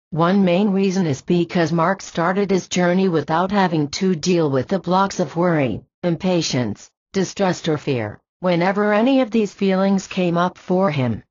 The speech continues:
he was able to handle them effectively because I had already forewarned him about them, and I had also told him to expect them. Perhaps unfortunately, this is where many other manifestation books and techniques often fall short.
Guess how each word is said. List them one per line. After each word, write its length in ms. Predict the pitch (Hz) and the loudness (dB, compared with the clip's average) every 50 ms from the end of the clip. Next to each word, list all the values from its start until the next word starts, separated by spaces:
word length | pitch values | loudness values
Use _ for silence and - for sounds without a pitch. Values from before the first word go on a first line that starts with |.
| _ _ _ | _ _ _
he 160 | - 208 202 | -2 0 2
was 220 | 185 170 151 139 170 | 4 2 2 2 2
able 240 | 175 196 190 196 185 | 0 0 0 -2 -2
to 180 | - - 190 | -2 0 0
handle 480 | 185 170 170 175 175 175 170 180 180 175 | 0 2 0 0 0 0 0 0 -2 0
them 240 | 156 175 160 156 139 | 0 0 0 2 0
effectively 720 | 127 - - 196 185 180 - - 202 175 165 185 180 185 | 0 -2 0 0 -2 0 0 -2 -2 -2 0 0 0 0
because 480 | - 175 175 170 - 202 214 202 214 | 2 0 0 0 0 -2 -2 0 0
I 140 | 220 208 196 | 0 0 2
had 260 | 180 160 156 147 139 | 2 0 0 0 0
already 500 | 143 143 165 175 170 185 180 180 190 185 | 2 2 2 2 2 0 2 2 2 0
forewarned 640 | - - 196 190 180 180 165 170 175 180 185 175 180 | 0 0 0 0 0 2 2 0 0 0 0 0 0
him 180 | 160 147 143 | 0 0 2
about 380 | 139 135 127 135 131 123 113 - | 0 0 0 0 0 -2 -2 -2
them, 320 | 139 131 120 113 117 123 - _ _ _ - | -2 -2 -2 -2 -6 -8 -12 _ _ _ -2
and 180 | 185 190 185 196 | 0 0 2 2
I 140 | 180 170 | 2 2
had 180 | 160 156 156 151 | 0 0 0 0
also 380 | 160 175 196 196 - 240 226 202 | 0 0 0 0 -2 -2 -4 -4
told 400 | - - 208 202 196 190 170 - | -2 -2 0 2 2 0 0 -2
him 240 | 170 147 135 139 - - | -2 -2 -2 -2 -2 0
to 160 | 185 180 175 180 | 0 0 2 0
expect 540 | 175 - - - - - 180 185 180 - | 0 -4 -6 -8 -4 -2 -2 -2 -2 -2
them. 160 | - 196 185 180 | -2 -2 -2 0
Perhaps 440 | - 160 151 156 175 180 - - | 0 0 0 0 0 0 -2 -2
unfortunately, 1160 | 214 202 196 185 - - 220 226 226 220 - 196 156 143 131 - - 120 120 113 101 101 - _ _ _ - 160 | -2 0 0 0 -2 0 0 0 0 0 0 0 0 0 -2 -2 -4 -4 -4 -4 -4 -6 -10 _ _ _ -10 -4
this 300 | 151 220 254 233 - 143 | -2 0 0 0 -2 -4
is 160 | 123 - - | -4 -2 -2
where 160 | 151 143 135 | -2 0 0
many 320 | 139 156 170 180 196 190 | 0 0 0 2 2 2
other 260 | 185 185 175 190 185 175 | 0 0 0 0 0 2
manifestation 1120 | 196 196 196 185 165 139 - - 185 180 170 - - 180 170 170 170 165 - 147 151 139 | 2 2 2 2 0 0 0 0 0 0 0 -2 -2 0 0 0 0 0 -2 -2 -2 0
books 320 | 143 170 165 165 - - | 0 -2 -4 -4 -4 -4
and 180 | 185 165 165 156 | -2 -2 -2 -2
techniques 600 | - 160 151 - 180 170 175 180 175 - - 175 | -4 -6 -4 -2 0 0 0 -2 -4 -4 -2 0
often 440 | 151 131 123 113 - 196 190 185 | 0 0 0 0 0 0 2 0
fall 360 | 180 - - 180 180 185 185 170 | 0 0 0 2 2 2 2 0
short. 500 | - - 175 151 131 117 104 - - | -2 -2 0 0 0 -2 -4 -6 -12